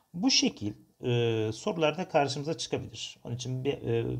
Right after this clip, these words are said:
bu bölgeleri bilmemiz gerekmektedir ki beyincik en net görünenlerden birisidir. Arka kısımda küçük bir beyin gibi durmaktadır. Minyatür bir beyin gibi.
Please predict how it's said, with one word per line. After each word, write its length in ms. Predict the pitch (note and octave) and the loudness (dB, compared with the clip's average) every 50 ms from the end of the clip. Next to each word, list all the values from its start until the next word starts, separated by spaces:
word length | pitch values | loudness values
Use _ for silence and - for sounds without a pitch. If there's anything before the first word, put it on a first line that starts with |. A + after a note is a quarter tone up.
| - - - | -6 -8 -8
bu 100 | G#2 - | -4 0
bölgeleri 460 | C3+ B2 G#2+ G2 - A#2 B2+ B2 B2 | 2 2 2 2 0 -2 0 0 0
bilmemiz 360 | A#2 A2 A#2 A2+ A2 G2+ F#2 | 0 0 0 0 0 -2 -4
gerekmektedir 560 | - G#2+ F#2+ F#2+ - - G#2+ - - - F3 F3 | -6 -8 -10 -10 -12 -14 -16 -14 -10 -10 -10 -10
ki 200 | - - E3 C#3+ | -8 -8 -4 -2
beyincik 360 | D3+ C#3 C3+ B2+ B2+ C#3 - | 0 0 0 0 -4 -6 -2
en 240 | - D#3 D#3 D3+ C#3+ | 0 0 2 2 2
net 220 | C3+ B2+ B2+ B2+ | 0 0 -2 -2
görünenlerden 720 | - C3 A#2 B2 B2 A#2 A#2+ A#2 A2+ A2 G#2 A#2 A2 G#2+ A2 | -2 0 0 2 2 2 2 2 0 0 0 -2 -2 -2 -4
birisidir. 460 | G#2 - - - - - D#3+ D#3 - - - - _ _ _ _ - | -4 -6 -8 -6 -4 -2 -2 -2 -4 -8 -20 -20 _ _ _ _ 0
Arka 320 | C3 C3 B2+ B2 C#3+ C3 | 2 2 2 2 -2 -4
kısımda 380 | - - - A#2 G#2+ A2 A2+ - | -4 -8 -10 -6 -6 -6 -6 -6
küçük 340 | - - - - - _ | -8 -10 -10 -10 -8 _
bir 220 | - B2 A2 G2 F#2 | -4 -2 -2 0 2
beyin 280 | A#2 A#2 A#2 A2+ G#2 | 2 4 4 2 2
gibi 200 | F2 F2 - - | -2 -6 -10 -12
durmaktadır. 640 | - F#2+ F2 F#2 F2+ - - - - - F#2 - - - | -14 -12 -10 -10 -10 -10 -12 -10 -10 -8 -10 -10 -8 -8
Minyatür 440 | A#2+ G#2+ G#2+ G#2+ G2 - G2+ F#2 F2+ | -6 -4 -4 -4 -6 -6 -8 -8 -8
bir 120 | F#2+ F#2 | -8 -8
beyin 220 | F2+ F2+ F2 E2+ F2 | -10 -10 -10 -10 -10
gibi. 220 | F#2 G2+ D#3 G3+ | -10 -8 -10 -10